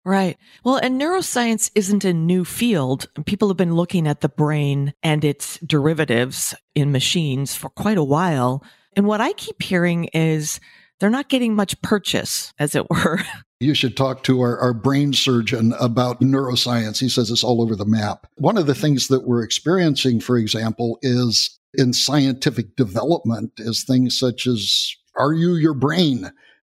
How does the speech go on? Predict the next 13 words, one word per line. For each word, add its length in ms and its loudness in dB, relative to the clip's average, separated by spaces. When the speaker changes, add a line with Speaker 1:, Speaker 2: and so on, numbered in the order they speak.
Speaker 2:
Are 220 2
we 160 2
computers 580 2
made 220 2
of 120 -2
meat? 320 2
Well, 240 2
if 140 -2
we're 100 0
computers 520 0
made 180 2
of 160 -2
meat, 340 2